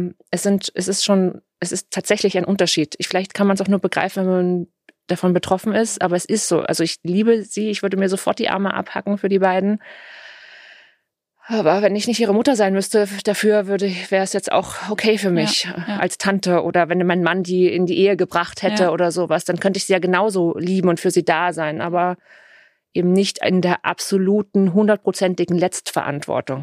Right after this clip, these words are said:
Speaker 1: Wenn alle Stricke reißen, dann muss ich da sein. Es darf auch mir einfach nichts passieren. Das habe ich auch ganz lange mit gehadert, mit diesem, mir darf nichts passieren, ich darf nicht krank werden.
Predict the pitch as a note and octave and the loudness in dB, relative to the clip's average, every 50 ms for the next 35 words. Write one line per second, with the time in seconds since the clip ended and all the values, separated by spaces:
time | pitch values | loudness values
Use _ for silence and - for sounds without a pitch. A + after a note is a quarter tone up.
0 | D#3 E3 - D3 - - - F3+ G3+ G#3+ A3 A#3 A3+ - - - G3+ G3 - - | -10 -8 -8 -8 -4 -2 0 2 2 4 2 2 0 -4 -2 -2 -2 -2 0 -2
1 | G3+ F#3+ F3+ F3 D#3 F#3+ - - G3+ G3 F#3 F3 - F3+ E3 E3+ F#3 G3 G#3 A3 | -2 0 0 0 0 -2 -2 -2 -2 -2 -2 0 0 0 2 4 4 4 4 2
2 | A3 - - - F#3+ F#3+ - - - G#3 G#3+ F3+ D#3+ - E3 - - G3 G#3+ - | 2 -2 -2 -4 -4 -2 0 0 0 0 0 -2 -2 -4 -2 -2 -2 -2 -2 -4
3 | - - G3+ A#3 G#3+ A3 G3+ G3 F#3 A#3+ A#3+ - - - G3 F#3+ - - C4+ A#3+ | -4 -2 -2 0 0 -2 -4 -2 -4 -4 -4 -4 -4 -2 -2 -2 2 2 2 2
4 | F#3+ D#3 - - - - - _ - F3+ F#3+ G#3 F3+ F#3 - - F#3+ - - G3 | 2 0 -6 -12 -20 -20 -14 _ -8 -4 -4 -4 -4 -2 -4 -4 -4 -2 -2 -2
5 | G#3 C4 - - G3 F#3+ G3+ G#3 G3+ F#3+ - - G3+ G3 F#3+ - G3+ F#3 G3+ G#3 | -2 -2 -2 -2 -2 0 0 0 -2 0 0 0 0 0 0 -2 -4 0 2 0
6 | A#3 A3 F#3+ - F#3 F3 F3+ F3 F#3+ - - G3 G#3+ B3 D#4 F4+ E4+ - G3+ F#3 | 2 2 0 -2 -2 -6 -4 -6 -6 -2 0 2 4 4 4 2 2 0 -2 -2
7 | F3+ - F#3+ F3 - - - F3 - - E3+ - - - B3 D4 - - - B3 | -2 -4 -8 -8 -8 -6 -8 -8 -4 -4 -6 -4 -2 -4 -4 -4 -4 -2 0 0
8 | A#3 - G#3+ G3 F#3 - - F3 E3 E3 - - - - - F#2+ - | 0 0 -4 -6 -6 -6 -4 -4 -4 -4 -4 -4 -6 -6 -4 -6 -12